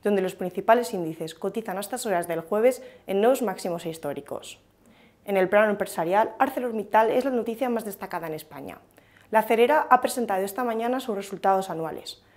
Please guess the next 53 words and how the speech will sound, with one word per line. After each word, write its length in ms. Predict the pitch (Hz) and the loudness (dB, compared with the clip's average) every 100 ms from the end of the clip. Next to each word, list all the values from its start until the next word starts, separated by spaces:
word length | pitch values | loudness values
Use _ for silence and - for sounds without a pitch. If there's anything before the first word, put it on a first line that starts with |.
| _ - - | _ -20 2
Ha 120 | 269 262 | 4 6
perdido 380 | 247 240 262 | 4 2 -2
dos 120 | 226 226 | -2 0
mil 160 | 269 | -2
cuatrocientos 600 | 269 233 220 240 254 247 | 0 -2 -2 -4 -4 -4
cincuenta 340 | 220 208 196 190 | -6 -6 -6 -4
y 20 | |
cuatro 280 | 220 220 240 | -4 -2 -4
millones 360 | 185 208 220 | -2 -4 -6
en 60 | 196 | -8
dos 140 | 175 | -8
mil 100 | 170 | -8
diecinueve. 460 | 165 170 214 196 - _ _ _ _ - | -8 -8 -8 -8 -12 _ _ _ _ -4
Sin 180 | 240 | 0
embargo, 320 | 226 240 240 170 | 6 6 6 4
el 80 | |
optimismo 460 | 185 190 226 247 208 | 2 0 -2 0 0
para 160 | 190 185 | 0 0
dos 120 | 208 | 0
mil 160 | 262 | 0
veinte 280 | 202 175 175 | 0 0 0
la 80 | 196 | 2
ha 20 | |
impulsado 540 | 240 240 165 156 147 - | 0 -2 -6 -6 -6 -8
y 100 | - | -8
sus 140 | 220 | -4
acciones 360 | 226 226 269 269 | -4 -2 -4 -2
han 80 | 233 | -4
incrementado 560 | 226 226 214 226 240 | -2 -2 -2 0 0
cerca 240 | 240 247 247 | 0 -2 -2
de 80 | 202 | -2
un 60 | |
once 180 | 190 190 | -4 -6
por 160 | 175 160 | -6 -8
ciento. 340 | 156 151 - - - _ - | -12 -12 -14 -18 -20 _ 0
Ha 120 | 190 | 0
sido 220 | - 170 | 2 -2
con 200 | 170 180 | -2 -4
gran 180 | 196 233 | 0 0
diferencia 460 | 240 233 214 233 247 | 0 -2 -2 -2 -2
la 100 | 202 | -2
más 160 | 208 | -4
alcista 340 | 190 196 180 175 | -8 -10 -10 -6
de 140 | 160 | -6
hoy. 160 | 143 - _ _ _ _ - | -8 -14 _ _ _ _ 0
La 140 | 202 | 2
que 80 | 202 | 2
también 260 | 196 214 | 0 2
está 220 | 208 208 185 | 0 0 -2
de 60 | |
enhorabuena 400 | 170 175 190 262 | 0 0 0 -2
es 120 | - | -4
Twitter. 400 | - 165 - - | -6 -6 -6 -12